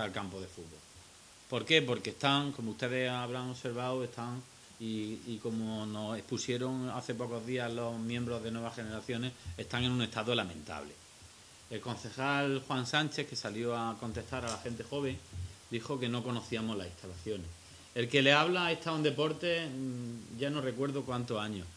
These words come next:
El que le habla ha estado dando ruedas de prensa in situ para mostrarle a ustedes, que ustedes son realmente los testigos que pueden decir si eso es así o no,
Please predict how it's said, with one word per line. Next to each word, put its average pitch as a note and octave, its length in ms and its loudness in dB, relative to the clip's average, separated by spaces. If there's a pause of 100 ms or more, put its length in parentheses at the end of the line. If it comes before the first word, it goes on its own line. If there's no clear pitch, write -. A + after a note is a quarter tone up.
(280)
El A#2 120 0
que C3 120 6
le C3+ 140 12
habla F3 220 8
ha E3+ 40 10
estado E3+ 260 4
dando D#3 260 4
ruedas C#3 300 4
de B2+ 100 4
prensa C#3+ 520 2
in C3 200 4
situ E3+ 480 0 (100)
para A2+ 320 -2
mostrarle C3+ 480 -2
a C#3+ 40 2
ustedes, C#3 440 2 (260)
que G#2+ 80 -10
ustedes A#2 320 -4
son B2 280 -2 (220)
realmente B2+ 460 2
los G2+ 180 -2
testigos B2+ 520 2 (260)
que G#2+ 80 -6
pueden A2+ 260 0
decir A2+ 320 -2
si A2 200 -4
eso G#2 180 -6
es G#2 280 -8 (120)
así A2+ 240 -6
o A#2 60 0
no, G#2+ 120 -2